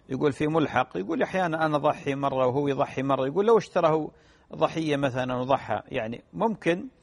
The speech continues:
في هذه الحالة. حميد الله يرضى عليك، هو الأصل أن على أهل كل بيت أضحية، فما دام أنت وولدك ساكنين في البيت ومطبخكم واحد وأموركم واحدة، يكفي أضحية واحد، سواء أنت ذبحتها ولا الولد ذبحها، الحمد لله،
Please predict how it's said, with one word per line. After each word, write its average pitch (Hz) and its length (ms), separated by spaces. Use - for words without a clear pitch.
في 151 120
هذه 147 180
الحالة. 135 400
حميد 185 400
الله 165 200
يرضى 135 180
عليك، 101 240
هو 180 140
الأصل 180 440
أن 143 300
على 135 420
أهل 139 460
كل 160 340
بيت 156 280
أضحية، 113 420
فما 160 240
دام 190 260
أنت 165 340
وولدك 147 380
ساكنين 156 400
في 131 80
البيت 127 420
ومطبخكم 147 640
واحد 123 400
وأموركم 147 460
واحدة، 127 380
يكفي 220 260
أضحية 208 280
واحد، 214 320
سواء 185 480
أنت 180 180
ذبحتها 156 460
ولا 175 260
الولد 151 400
ذبحها، 139 360
الحمد 220 320
لله، 196 380